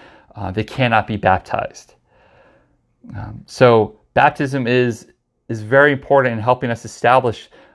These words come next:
um, our membership in the church, um, establishing who are believers and what they believe. When we look back at the history of the church, since the birth of the church at Pentecost,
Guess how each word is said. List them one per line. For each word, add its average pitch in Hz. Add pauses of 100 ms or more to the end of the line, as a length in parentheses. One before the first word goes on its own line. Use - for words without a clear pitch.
um, 107
our 110
membership 135
in 113
the 107
church, 139 (360)
um, 101
establishing 117
who 135
are 120
believers 135
and 107
what 117
they 120
believe. 110 (1500)
When 127
we 135
look 139
back 156
at 131
the 113
history 143
of 117
the 110
church, 147
since 160
the 127
birth 160
of 120
the 104
church 120
at 110
Pentecost, 113